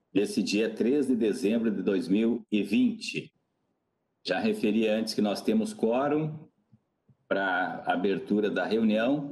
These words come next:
Depois, na ordem do dia, eu faço referência a quem está presente.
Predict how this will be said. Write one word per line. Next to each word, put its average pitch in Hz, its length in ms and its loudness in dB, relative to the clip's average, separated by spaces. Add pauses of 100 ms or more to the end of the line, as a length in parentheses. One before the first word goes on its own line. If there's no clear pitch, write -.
(140)
Depois, 110 420 0
na 104 160 0
ordem 104 300 0
do 101 140 0
dia, 107 220 0
eu 107 60 0
faço 104 520 0
referência 101 680 -2
a - 20 -4
quem 104 140 -2
está 98 240 -4
presente. - 640 -4